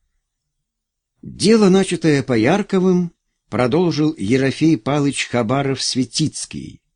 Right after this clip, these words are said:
крестьянин из-под Устюга Великого. Известно, что в молодые годы Хабаров вместе с братом Никифором ходили на промысел пушного зверя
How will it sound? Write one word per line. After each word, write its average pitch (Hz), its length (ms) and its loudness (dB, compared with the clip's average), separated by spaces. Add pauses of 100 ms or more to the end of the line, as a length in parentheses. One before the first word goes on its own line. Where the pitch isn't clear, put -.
(540)
крестьянин 131 960 0 (200)
из-под 151 560 -4
Устюга 123 460 -2
Великого. 82 560 -6 (800)
Известно, 160 800 0 (480)
что - 260 -4
в 120 40 0
молодые 131 500 0
годы 95 540 -4 (400)
Хабаров 156 580 -2
вместе 123 480 2
с 110 100 -4
братом 104 460 -2
Никифором 127 840 0 (160)
ходили 160 540 0
на 170 140 4
промысел 165 600 -2
пушного 139 500 -2
зверя 104 600 -2